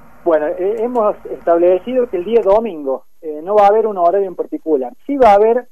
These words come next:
eh, tenemos un grupo de Facebook que se llama Charras Corre, va a haber un horario de transmisión de largada, a las once de la mañana va a ser la largada por, por ese grupo, eh, que va a estar a cargo de Pablo Domínguez, la, la locución. Eh,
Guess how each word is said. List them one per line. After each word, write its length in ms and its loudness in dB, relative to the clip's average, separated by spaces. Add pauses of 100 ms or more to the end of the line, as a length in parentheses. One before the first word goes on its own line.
(140)
eh, 560 0
tenemos 380 -2
un 60 -6
grupo 320 2
de 80 -2
Facebook 400 4
que 160 -12
se 60 -10
llama 240 -8
Charras 320 2
Corre, 420 2 (1120)
va 60 6
a 40 6
haber 120 2
un 100 -6
horario 380 4
de 120 4
transmisión 600 -4
de 80 -2
largada, 480 4
a 40 0
las 120 -4
once 320 -6
de 80 -2
la 80 2
mañana 360 -4
va 80 0
a 80 -12
ser 100 -4
la 100 4
largada 500 2 (100)
por, 140 -6 (240)
por 180 0
ese 180 0
grupo, 440 0 (800)
eh, 340 0
que 120 2
va 60 6
a 20 2
estar 200 2
a 60 2
cargo 380 4
de 80 -6
Pablo 300 2
Domínguez, 540 -4
la, 280 -8
la 100 -8
locución. 720 -2 (840)
Eh, 640 4